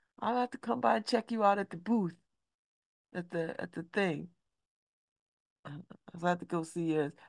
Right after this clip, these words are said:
Uh, Darcy Canales. Um, he looks forward to being a member of such a great place.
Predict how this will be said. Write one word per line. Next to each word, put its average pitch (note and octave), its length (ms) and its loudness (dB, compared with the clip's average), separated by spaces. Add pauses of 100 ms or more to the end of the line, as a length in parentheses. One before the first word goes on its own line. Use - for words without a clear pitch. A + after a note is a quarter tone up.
(120)
Uh, F3 280 12
Darcy G3 500 12
Canales. G3+ 920 6 (400)
Um, C#3+ 840 2 (520)
he F#3 100 0
looks F3 240 -2
forward F3+ 340 10
to F#3 60 0
being F3 220 4
a E3 40 2
member E3 300 2
of D#3+ 80 0
such E3+ 200 -6
a D#3+ 40 0
great D#3+ 260 0
place. F3 400 0